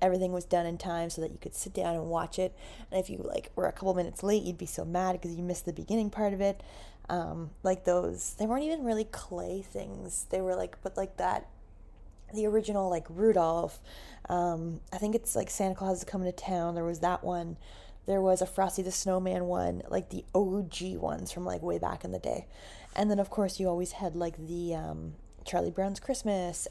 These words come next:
and the, uh, Frosty the Snowman got, like, updated. I think there's, like, three now. There's, like, the first one, the Return of Frosty the Snowman,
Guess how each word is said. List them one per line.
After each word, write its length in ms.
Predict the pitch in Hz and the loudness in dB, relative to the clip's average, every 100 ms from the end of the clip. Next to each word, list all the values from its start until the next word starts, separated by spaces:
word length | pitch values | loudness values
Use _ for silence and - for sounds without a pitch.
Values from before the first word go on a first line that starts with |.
| - | -4
and 380 | 170 170 165 156 | -4 -2 -4 -2
the, 520 | 151 170 165 160 165 - | 2 2 2 2 0 -2
uh, 100 | 175 - - | -6 -6 -6
Frosty 240 | 185 180 | -6 -4
the 80 | 180 | -4
Snowman 320 | - 180 185 | 0 0 2
got, 160 | 175 170 | 0 0
like, 160 | 165 - | 0 -2
updated. 360 | - 165 151 | -4 -4 -4
I 40 | 151 | -4
think 160 | 185 | -2
there's, 140 | 208 202 | -2 -2
like, 120 | 185 | -4
three 320 | - - 170 | -6 -8 -6
now. 260 | 170 - - - - - - | -6 -8 -10 -14 -18 -18 -6
There's, 120 | 190 | 2
like, 120 | 185 | 2
the 60 | 180 | 2
first 280 | - 190 190 | 2 2 2
one, 300 | 202 196 190 - - - - - | 0 0 -2 -8 -20 -20 -12 0
the 80 | |
Return 340 | 180 190 - 190 | 4 4 2 2
of 80 | 190 | 2
Frosty 320 | 190 190 - | 2 0 -4
the 60 | |
Snowman, 760 | 180 185 185 185 185 180 180 180 | -2 0 2 2 2 0 -2 -6